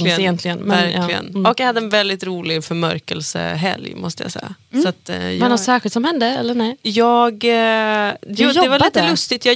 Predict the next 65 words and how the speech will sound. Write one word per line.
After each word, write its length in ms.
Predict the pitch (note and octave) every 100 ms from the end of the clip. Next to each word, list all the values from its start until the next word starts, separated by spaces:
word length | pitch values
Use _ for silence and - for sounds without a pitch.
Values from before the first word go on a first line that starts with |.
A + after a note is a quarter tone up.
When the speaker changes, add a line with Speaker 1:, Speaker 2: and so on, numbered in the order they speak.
| B3
Speaker 2:
jobbade. 720 | D4 G3+ G3+ D#4+ B3+ G#3 G3+ -
Jag 80 |
har 340 | A#3+ A#3+ G#3+ -
förmörkelsen 460 | A3 G#3 G3+ G3
i 40 | G3
mitt 140 | F#3
tionde 500 | - G#3 F#3+ G3 G3
hus, 580 | G3 F3+ E3+ F3 - -
i, 120 | - F#3 -
i 80 | E3
karriär 480 | F3 F3 D#3+ D#3+ E3
och 80 |
liknande. 480 | D#3+ D#3+ - E3 D#3+ F#2 F#2+
i, 480 | - - - - -
så. 260 | - - - - - - - - - -
Speaker 1:
Bara 100 | F#3+ F#3 F3+ F#3+
Speaker 2:
Eh, 60 | E3
Speaker 1:
det, 180 | F#3 F3
vad, 160 | F3
vad, 160 | F3 F3+
vad 200 | G3+ A3
kan 140 | A3
man 120 | G3 F#3+
ha 120 | F#3+
sitt 180 | F#3 -
förmörkelse 520 | G#3+ G#3+ F3+ F3 F3
i 60 |
något 220 | E3+ E3+ A#3+
hus 320 | G#3 F3+ -
och 220 | F#3 G3
grejer? 160 | F#3 G3+
Speaker 3:
Det 60 |
har 140 | G#3+ G3+
du 140 | F#3+
också, 220 | F#3 -
vännen. 340 | F#3+ F#3 F3+ F#3
Du 80 | G3
Speaker 2:
Ja, 40 |
Speaker 3:
hade 140 | F#3
Speaker 2:
det 60 | F#3
Speaker 3:
den 80 | F#3+
i 40 |
Speaker 2:
har 80 | F#3
Speaker 3:
ditt 80 | F3+
Speaker 2:
du 60 | F3
med. 120 | F#3
Speaker 3:
nionde. 380 | F3+ F3 F#3 G3 - F#3+ G#3
Speaker 1:
Vad 120 | A3
Speaker 2:
Men, 40 | A3
Speaker 1:
var 60 |
mitt 200 | A3 G3
Speaker 2:
eh, 100 | B2
Speaker 1:
ni-, 60 | G3 -
ja, 80 | G#3+
skitsamma. 360 | B3+ A#3+ F3 -
Ja, 140 | B3 - -
Speaker 2:
nej, 160 | G#3+
men 120 | A3
Speaker 1:
fortsätt, 240 | A3+ A3 A3+
Speaker 2:
jag, 100 | G3
Speaker 1:
Ylva. 100 | A3
Speaker 2:
jag 80 | G#3
tänkte 320 | A3+ G#3+ G3+
ju, 80 | G3
då, 180 | F#3+